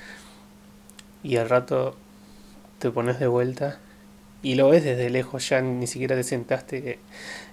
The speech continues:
a la computadora y ya ves que estaba ahí el error. Lo probás y exactamente funciona.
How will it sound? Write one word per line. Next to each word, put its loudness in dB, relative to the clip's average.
a -6
la 2
computadora 0
y 0
ya -6
ves -10
que -12
estaba -2
ahí 0
el -6
error. -4
Lo -4
probás -4
y -12
exactamente -10
funciona. -6